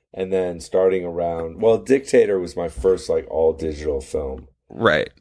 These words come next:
Speaker 1: And then, and then War Dogs was the first one I did with Todd, and, and then now, yes,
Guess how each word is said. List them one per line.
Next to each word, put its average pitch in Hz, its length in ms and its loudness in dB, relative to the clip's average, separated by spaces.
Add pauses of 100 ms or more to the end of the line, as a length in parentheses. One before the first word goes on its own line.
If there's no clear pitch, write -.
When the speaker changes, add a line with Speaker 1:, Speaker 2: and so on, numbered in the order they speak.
(140)
Speaker 1:
And 80 220 -8
then, 78 260 -2
and 82 200 -6
then 80 220 -2
War 95 200 6
Dogs 82 400 2
was 76 160 -8
the 78 80 -10
first - 300 -2
one 78 180 -2
I 73 40 -6
did 76 240 -6
with 69 140 -16
Todd, 92 680 4 (520)
and, 76 380 -2
and 98 180 4
then 98 240 4
now, 85 340 2
yes, 69 500 -6